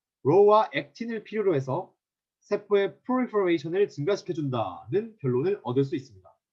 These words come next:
저는 개인적으로 히포 패스웨이와 무관하다는 것이 가장 인상 깊었습니다. 어, 얍타즈 하면 히포 페이-, 패스-,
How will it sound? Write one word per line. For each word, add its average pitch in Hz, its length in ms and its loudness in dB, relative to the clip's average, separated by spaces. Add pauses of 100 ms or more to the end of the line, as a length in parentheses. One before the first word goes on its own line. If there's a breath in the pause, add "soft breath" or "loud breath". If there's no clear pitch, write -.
(1120)
저는 202 260 2
개인적으로 185 520 4
히포 247 300 -2
패스웨이와 202 580 2
무관하다는 175 580 -2
것이 127 240 -2
가장 147 260 -8
인상 131 180 -6
깊었습니다. 135 640 -14 (1000)
어, 85 120 -14
얍타즈 226 460 -2
하면 185 300 -2
히포 208 180 -12
페이-, 208 340 -2
패스-, 196 240 -10